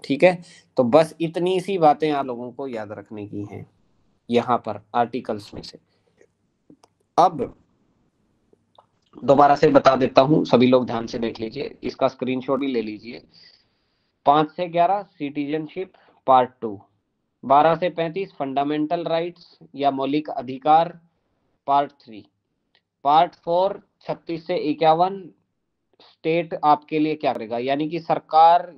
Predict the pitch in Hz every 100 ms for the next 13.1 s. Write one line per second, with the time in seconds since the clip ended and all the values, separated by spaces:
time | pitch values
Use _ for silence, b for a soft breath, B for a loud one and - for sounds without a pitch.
0 | 139 143 147 135 _ _ _ _ _ _
1 | 117 120 110 113 165 175 170 - _ _
2 | 160 147 147 143 139 131 123 120 - 147
3 | 160 165 185 143 113 104 _ _ 123 143
4 | 170 - - 135 131 - 143 147 151 135
5 | 127 123 120 117 117 117 120 - 120 151
6 | - 107 107 92 _ b b b _ _
7 | 123 143 185 - b b b - 127 135
8 | 139 147 147 170 160 151 151 151 147 147
9 | 147 143 139 131 120 120 117 117 120 117
10 | 160 143 98 - _ - 120 123 131 120
11 | 151 127 120 107 117 - 98 - - _
12 | _ _ _ _ 131 135 160 135 139 131